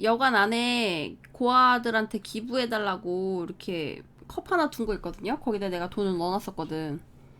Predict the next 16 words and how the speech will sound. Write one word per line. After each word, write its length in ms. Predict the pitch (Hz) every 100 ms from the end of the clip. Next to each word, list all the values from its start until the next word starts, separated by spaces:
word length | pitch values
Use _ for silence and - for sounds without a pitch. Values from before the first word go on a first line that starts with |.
| - - - -
거기에서 580 | 196 196 190 190 170 165
고아들의 400 | - 208 208 196
신비한 420 | 202 277 269 240
후원자의 920 | 240 330 349 311 254 220 196 170 - - - - - - -
배품이라는 840 | 208 202 - 254 233 214 196 190
게 60 | 180
이게 220 | 175 175 170
내가 340 | 175 190 185
준 180 | - 185
거 120 | 180
같아. 260 | 147 - 117 - - - - - - - - - - - - - - - - - - - - - - - - - - - - - - - - - - - - - - - - - - - -
문제는 440 | 208 208 226 285 214
여긴데, 560 | 202 226 185 165 185
문-, 140 | - 196
여기가 360 | 196 214 233 220
내가 420 | 196 190 180 -